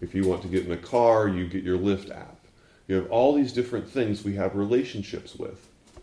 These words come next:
Now, I can go into the Google store and I can download hundreds and hundreds of apps,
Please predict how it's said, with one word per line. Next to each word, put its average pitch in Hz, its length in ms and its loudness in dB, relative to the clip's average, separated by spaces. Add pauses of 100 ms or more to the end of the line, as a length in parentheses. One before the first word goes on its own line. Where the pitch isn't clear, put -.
(680)
Now, 117 160 0
I 139 140 2
can 117 640 -2
go 107 200 6
into 117 220 4
the 98 100 -2
Google 98 380 0
store 104 480 0
and 90 80 -2
I 101 120 -2
can 110 160 -4
download 92 800 0 (400)
hundreds 131 520 2
and 82 160 -6
hundreds 90 480 -2
of 92 80 -8
apps, - 500 -16